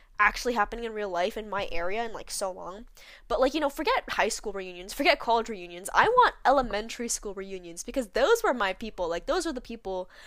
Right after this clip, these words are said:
that <laughs> I just, like, feel like I know day in and, like, you know, inside out. And, like, uh, just getting to see who everybody grows into is so fascinating to me.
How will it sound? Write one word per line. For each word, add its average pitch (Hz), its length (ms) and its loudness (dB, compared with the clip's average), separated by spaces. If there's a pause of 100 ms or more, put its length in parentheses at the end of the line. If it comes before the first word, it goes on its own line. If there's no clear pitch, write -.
(180)
that 202 340 4
<laughs> - 40 0
I 277 60 0
just, 247 160 -2
like, 220 260 -2 (280)
feel 247 160 4
like 226 140 2
I 196 100 0
know 196 280 -4
day 196 240 -4
in 190 100 -6
and, 160 220 -14 (120)
like, 196 220 -2 (120)
you 208 80 -10
know, 143 120 -12 (420)
inside 208 380 0
out. 190 320 -2 (440)
And, 240 200 -4 (520)
like, 269 320 0
uh, 233 240 -6
just - 340 -4 (220)
getting 427 240 4
to 480 100 2
see 277 600 2 (400)
who 302 280 4
everybody 262 520 2
grows 214 600 0 (120)
into 208 640 -10 (760)
is 262 200 0
so 302 520 2
fascinating 208 880 -2
to - 120 -16
me. 175 240 -12